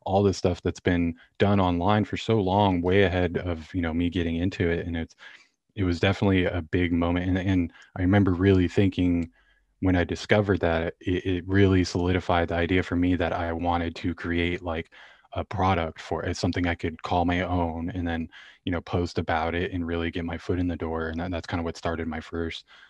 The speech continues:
uh, Kickstarter, is I started to kinda really think from there about what could I do on a bigger project. I really wanted to do it by myself. I wanted to give myself a shot, entirely just me working on something and see what people think. A-, am I a good fit for this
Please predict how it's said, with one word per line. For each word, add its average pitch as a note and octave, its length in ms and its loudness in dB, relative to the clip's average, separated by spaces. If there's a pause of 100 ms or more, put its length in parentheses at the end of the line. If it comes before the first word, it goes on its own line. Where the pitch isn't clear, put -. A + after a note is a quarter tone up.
(180)
uh, E2 400 -6
Kickstarter, E2+ 640 0 (100)
is E2 100 -12
I E2+ 60 -6
started E2+ 340 -4
to - 80 -10
kinda E2+ 220 -4
really E2+ 200 -2 (180)
think E2+ 180 -4
from F2 140 -4
there E2+ 160 -2
about E2+ 200 -6
what F2+ 160 -6
could G2 80 0
I F#2 80 -2
do F#2 260 0
on E2+ 100 0
a E2 40 -6
bigger F2 320 -2
project. E2+ 640 -6 (520)
I F2 120 -6
really F#2 320 0
wanted F2+ 260 0
to E2+ 260 -4
do F2+ 80 0
it F2 120 -4
by E2+ 100 0
myself. E2+ 520 -4
I - 40 -4
wanted E2+ 220 -4
to F2 80 -6
give F2 320 -4 (360)
myself F#2+ 320 -2
a F2+ 60 -4
shot, F2+ 500 2 (480)
entirely F2+ 500 -2
just - 300 -6 (100)
me F2+ 240 2
working F2 300 -2
on E2 120 -2
something E2+ 480 -6
and E2 100 -6
see - 100 -4
what F#2 100 -2
people - 180 -4
think. B2 300 2
A-, F#2+ 240 -2
am F#2 100 0
I F2 100 0
a - 20 -4
good F2 160 -2
fit F#2 200 0
for - 140 -2
this E2 180 -2